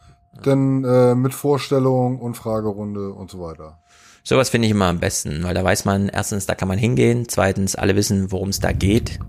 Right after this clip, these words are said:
Speaker 1: Es ist nicht so ein Spontanitätswahlkampf, jetzt nutzen wir mal eine Gelegenheit oder so, sondern nee, da ist einfach ein Termin.
Speaker 2: Also eine, unser
Speaker 1: Und dann
Speaker 2: amtierender Bürgermeister hat gesagt, dass er, also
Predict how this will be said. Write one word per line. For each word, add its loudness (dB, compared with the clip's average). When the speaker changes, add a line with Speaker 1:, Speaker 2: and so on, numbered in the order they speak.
Speaker 1:
Es -8
ist -2
nicht 0
so 2
ein -4
Spontanitätswahlkampf, 0
jetzt -2
nutzen 2
wir 2
mal 4
eine 4
Gelegenheit 4
oder 4
so, 4
sondern 2
nee, 4
da 0
ist -4
einfach 0
ein -2
Termin. 0
Speaker 2:
Also 0
eine, 0
unser 4
Speaker 1:
Und 8
dann 2
Speaker 2:
amtierender 2
Bürgermeister 2
hat -4
gesagt, 2
dass -4
er, 2
also -2